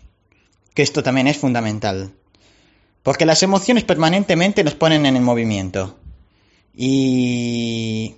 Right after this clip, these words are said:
la motivación sería lo opuesto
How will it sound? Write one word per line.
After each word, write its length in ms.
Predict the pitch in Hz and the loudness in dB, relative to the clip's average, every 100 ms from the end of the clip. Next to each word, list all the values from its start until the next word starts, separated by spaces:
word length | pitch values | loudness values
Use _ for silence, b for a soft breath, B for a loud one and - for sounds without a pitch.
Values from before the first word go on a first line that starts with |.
| _ _ _ _ _ _ _ _ _ | _ _ _ _ _ _ _ _ _
la 240 | 131 156 | 2 4
motivación 840 | 165 165 220 214 214 277 285 294 - _ _ | 4 2 2 2 4 2 2 -2 -12 _ _
sería 920 | - - 170 165 208 208 220 220 - _ _ _ _ | -4 2 4 4 4 4 2 -2 -12 _ _ _ _
lo 380 | - 127 147 165 | -6 0 4 6
opuesto 880 | 175 175 240 185 - - 175 254 - | 4 4 4 2 2 2 0 0 -12